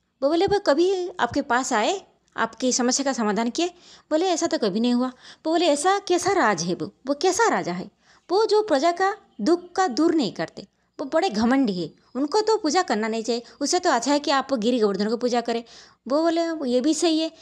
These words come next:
इस बार चलो गिरी गोवर्धन को पूजा करके देखते हैं।" उसके बाद सारे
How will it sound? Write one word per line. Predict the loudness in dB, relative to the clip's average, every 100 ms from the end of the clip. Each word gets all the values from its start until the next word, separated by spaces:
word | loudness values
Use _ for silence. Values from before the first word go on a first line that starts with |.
| -12 -6
इस | -4 0
बार | -2 0
चलो | 0 0 0 -4 -20 _ -2
गिरी | 0
गोवर्धन | 2 0 -2
को | -2
पूजा | -2 -2
करके | 0 -2
देखते | -2 -6 -8
हैं।" | -10 -12 -20 _ _
उसके | -10 -2 0
बाद | 0 -2
सारे | -2 0 2 0 -4